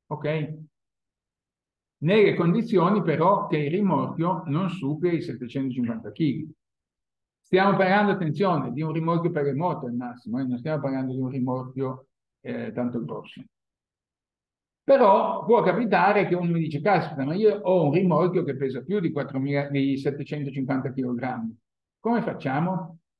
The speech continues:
Allora, il codice della strada <clears throat> ci consente di guidare un veicolo trainante un rimorchio non leggero,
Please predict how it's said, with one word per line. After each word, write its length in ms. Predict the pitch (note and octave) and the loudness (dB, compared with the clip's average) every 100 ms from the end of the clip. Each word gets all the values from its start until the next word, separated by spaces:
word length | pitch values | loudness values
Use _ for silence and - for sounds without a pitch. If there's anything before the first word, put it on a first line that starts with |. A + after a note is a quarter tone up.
| - | -2
Allora, 340 | C4 G3+ C#3 | 4 4 4
il 60 | B2 | 2
codice 300 | G#3+ F#3 D#3 | 2 2 0
della 200 | D#3 D#3+ | -2 -4
strada 580 | - F3+ C3+ A#2 - - | -2 0 0 -2 -10 -14
<clears throat> 320 | - B2 D3+ | -8 -8 -8
ci 160 | F3 E3 | -12 -8
consente 680 | F3 E3 G3 D#3 B2+ B2+ | -8 -4 -4 -4 -6 -8
di 120 | A#2 C3+ | -10 -8
guidare 600 | D3 D3 B2+ A2+ A#2 _ _ _ - | -8 -6 -6 -8 -14 _ _ _ -8
un 120 | C#3 | -4
veicolo 480 | D3 E3+ E3 C3+ A2+ | -2 -2 -4 -6 -6
trainante 460 | C3 D3 D#3 C3+ C3+ | -6 -4 -4 -4 -4
un 60 | |
rimorchio 480 | C#3+ D3+ C#3+ A#2+ A#2 | -4 -4 -4 -4 -4
non 180 | C#3+ C#3 | -2 -2
leggero, 800 | B2 A#2 A#2+ A#2 E3 G3 - | -4 -6 -8 -6 -4 -4 -8